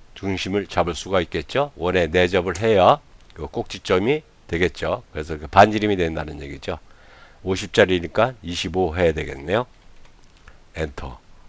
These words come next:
네, 서클 쓰리 P로 클릭, 클릭, 클릭. 그 다음에 이것은 천상 그 아이콘 명령을 사용해야 됩니다. 클릭,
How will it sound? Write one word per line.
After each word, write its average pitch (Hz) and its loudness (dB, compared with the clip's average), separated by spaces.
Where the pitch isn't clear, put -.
네, 69 -14
서클 113 -2
쓰리 113 -4
P로 113 -6
클릭, 117 -2
클릭, 107 -6
클릭. 82 -8
그 85 -8
다음에 107 0
이것은 120 -2
천상 107 2
그 - -8
아이콘 98 2
명령을 90 -2
사용해야 95 2
됩니다. 73 -8
클릭, 113 -6